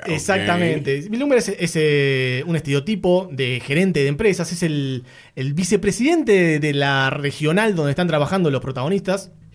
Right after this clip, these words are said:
Speaker 2: que siempre le caga pedos a todos, le da condiciones de trabajo cada vez más peores, más desfavorables para su vida, los hace trabajar pe-, por fuera de horario, los hace trabajar los sábados y domingos. Es un jefe bastante típico.
Speaker 1: Normal.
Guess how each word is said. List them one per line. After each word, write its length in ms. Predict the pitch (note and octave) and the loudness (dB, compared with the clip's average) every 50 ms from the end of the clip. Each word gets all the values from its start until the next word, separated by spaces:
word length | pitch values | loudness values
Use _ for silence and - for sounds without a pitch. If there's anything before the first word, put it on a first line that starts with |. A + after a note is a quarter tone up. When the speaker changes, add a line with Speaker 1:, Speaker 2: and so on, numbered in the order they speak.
| - - | -12 -4
Speaker 2:
que 420 | F3 E3+ F3 F3 F3 E3+ E3+ F3 | -2 0 0 2 2 2 0 0
siempre 240 | E3+ - F4 D#4+ C#4+ | 2 2 2 2 2
le 60 | A3+ | 0
caga 220 | - A#3 A#3 G#3+ G3+ | 2 2 0 2 4
pedos 160 | A#3+ A3+ F#3 | 4 2 4
a 120 | F#3 F3 | 2 2
todos, 580 | F3+ C4 C4 B3 A#3+ A3+ A3+ A3+ A3+ A3 - - - - - - - - | 4 6 6 8 8 8 8 6 4 4 0 -4 -14 -20 -20 -20 -20 -12
le 160 | E3 D3+ E3 | -4 0 0
da 100 | G#3 B3 | 0 2
condiciones 360 | B3 A3+ G3+ F#3 - B3+ B3 | 2 2 0 2 2 2 2
de 20 | G#3+ | 2
trabajo 200 | G3 G#3 A3 G3 | 2 2 0 0
cada 140 | G#3 G3 G3+ | 0 0 2
vez 80 | A3 | 2
más 380 | G3+ G#3+ A#3 B3 - - - - - - - - | 2 2 0 0 -2 -8 -12 -14 -20 -20 -16 -8
peores, 480 | - C#3 C3+ E3+ G#3+ G#3+ F#3+ E3 D3+ | -4 0 2 4 6 6 6 4 4
más 120 | C#3+ F#3 A3 | 2 2 2
desfavorables 560 | G3+ - E3+ C#3+ B2+ B2+ C#3 F3+ G#3 G3 C#3 | 2 2 0 -2 -2 0 0 2 2 2 2
para 160 | - C#3 C3 | 2 -2 -4
su 160 | - C3+ C3 | -2 -4 -2
vida, 480 | D3+ G3+ A3 G#3+ G3+ F#3+ F#3 F#3 F3 F#3 - - - - - | 0 2 4 4 4 4 4 4 2 -2 -6 -16 -18 -14 -8
los 140 | - D#3 F3+ | -4 -2 0
hace 120 | C#4 D4+ | 0 2
trabajar 300 | A3+ F#3 E3+ E3 F#3 B3 | 2 2 0 2 0 0
pe-, 200 | G#3 G3 D#3+ C#3+ | 0 0 -2 -4
por 340 | C#3 - C3+ A#2+ B2 C3+ B2+ | -6 -8 -10 -10 -10 -10 -8
fuera 240 | - - G#3+ G3 D#3 | -2 0 2 2 2
de 40 | C#3 | 2
horario, 520 | C3 C3+ F#3+ A#3 A#3+ A#3+ A#3+ A#3+ A3+ G#3+ | 2 2 2 2 2 2 2 2 2 2
los 120 | F#3+ F3 E3 | 2 0 0
hace 80 | D#3+ D#3 | -6 -8
trabajar 240 | C3 B2 - F#3 | -8 -6 -4 -4
los 80 | E3 C#3 | -4 0
sábados 200 | - F#3 E3+ D3+ D3 | 0 0 0 0 0
y 40 | C#3 | 0
domingos. 640 | C#3+ F#3+ A3+ A#3 A3+ A3 G#3+ G#3 G#3 G#3 G3+ - - - - - - - - _ - | 0 2 2 2 4 4 4 4 2 2 0 -4 -12 -18 -20 -20 -20 -20 -20 _ -12
Es 280 | - G4+ A#4 F#4 - | -4 -4 -4 -2 -2
un 100 | G4 D#4+ C4+ | -2 -2 -2
jefe 220 | - E4+ E4+ F#4 | -2 -2 0 0
bastante 280 | C#4+ - C#4 C#4+ C4+ A#3 | 0 2 2 0 0 0
típico. 440 | C#4+ C4 F3+ E3 C#3+ C3+ B2 - - - - - - - - - - - - - - - - - - - - - - | 0 0 0 0 -2 -4 -4 -6 -8 -14 -20 -16 -10 -10 -10 -10 -10 -16 -18 -18 -20 -20 -20 -18 -18 -18 -18 -12 -4
Speaker 1:
Normal. 540 | G3+ G#3 A#3 D4+ F4 E4 C4 F3+ C#3 A#2+ | -2 0 0 2 2 2 2 2 -2 -6